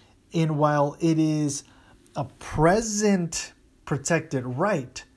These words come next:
it is not present possession. And that's the difference, right? Present possession versus future possession. That's the key difference between present possessory interest and future interest. And it sounds like, "Oh, well,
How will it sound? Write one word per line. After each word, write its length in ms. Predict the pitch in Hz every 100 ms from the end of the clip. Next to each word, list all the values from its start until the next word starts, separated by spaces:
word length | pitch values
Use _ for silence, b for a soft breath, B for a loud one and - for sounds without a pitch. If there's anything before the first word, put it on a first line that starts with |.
| _ _ _
it 160 | 175 160
is 180 | 143 135
not 400 | 147 156 - -
present 760 | - 160 165 160 143 147 143 - -
possession. 640 | 139 - 147 123 127 127 - _ _ _ _
And 180 | 135 127
that's 260 | 151 -
the 100 | -
difference, 640 | 120 127 - - - - - b b b b _
right? 300 | 123 120 143 - B B B B -
Present 460 | - 170 170 170
possession 720 | 165 - 170 156 165 160 156 - - - _
versus 600 | 143 131 147 - 143 131
future 420 | - 165 165 160
possession. 640 | 143 131 - 117 - - - B B B -
That's 300 | 123 160 -
the 100 | 165
key 340 | - 170 165 156
difference 360 | 151 - 139
between 400 | 127 123 - 123
present 460 | - - 156 156 143
possessory 420 | 143 139 135 127
interest 320 | 131 165 165 -
and 180 | 190
future 280 | - 160 160
interest. 300 | 151 139 120
And 100 | 151
it 120 | 156 156
sounds 320 | 196 233 208
like, 220 | 190 147
"Oh, 160 | 160 170
well, 220 | 151